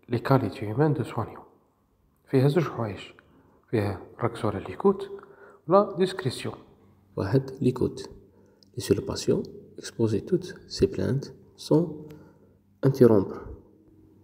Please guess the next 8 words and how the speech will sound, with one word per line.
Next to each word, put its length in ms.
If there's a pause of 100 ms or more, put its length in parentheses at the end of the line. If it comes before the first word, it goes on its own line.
(320)
وهنا 160
نقصدو 380
باللي 640 (160)
المريض 440
راح 120
تخليه 460
يشكي 340
لك، 260